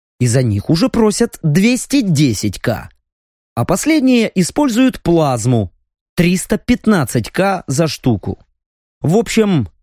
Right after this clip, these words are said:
недешёвое это удовольствие – автоматизировать меры безопасности в своём городе. Телепортация же, насколько я понял, теперь будет бесплатна для всех Деспирадос,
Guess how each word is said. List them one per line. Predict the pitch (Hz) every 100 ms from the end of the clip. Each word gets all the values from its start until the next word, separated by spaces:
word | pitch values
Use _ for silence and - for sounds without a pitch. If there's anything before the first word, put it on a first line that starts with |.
| _ -
недешёвое | 196 185 - - - 240 190 165
это | 175 165
удовольствие – | 160 135 147 139 185 208 156 - 139 127 110 92 _ _ -
автоматизировать | 127 - 135 127 117 113 165 269 240 220 190 147
меры | 165 185 180 156
безопасности | 123 127 113 120 - 110 - 160 - 147
в |
своём | - 143 143 160 151 120
городе. | 120 147 131 110 104 78 _ _ _ _ _ _ _ _ _ -
Телепортация | 139 131 147 147 - 285 254 - 135
же, | 113 123
насколько | 123 - 143 123 156
я | 208
понял, | 202 262 220 190 107 _ _ -
теперь | 143 - 147 208
будет | 185 208 190
бесплатна | 143 156 - 151 151 - 185
для | 175 247
всех | - - 214 135 117
Деспирадос, | 110 - 127 160 233 233 226